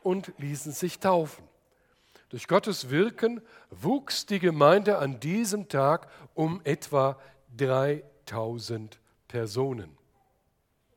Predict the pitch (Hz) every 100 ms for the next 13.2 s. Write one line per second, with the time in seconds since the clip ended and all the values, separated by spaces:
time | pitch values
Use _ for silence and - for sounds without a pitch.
0 | _ _ _ _ _ _ _ _ _ _
1 | _ _ _ _ _ _ _ 554 _ _
2 | _ _ _ _ _ - 143 220 226 -
3 | - _ _ _ _ _ _ _ 294 285
4 | _ _ _ _ _ _ _ _ _ _
5 | _ _ _ _ _ _ _ _ _ 269
6 | 285 277 _ _ _ _ _ _ _ _
7 | _ _ _ _ _ _ _ _ _ 135
8 | 123 - _ _ _ _ _ _ - -
9 | 117 120 120 98 _ _ _ _ _ _
10 | _ _ _ _ _ _ _ _ _ _
11 | _ _ _ _ - - - _ _ _
12 | _ _ _ _ 147 - 135 135 190 294
13 | 233 107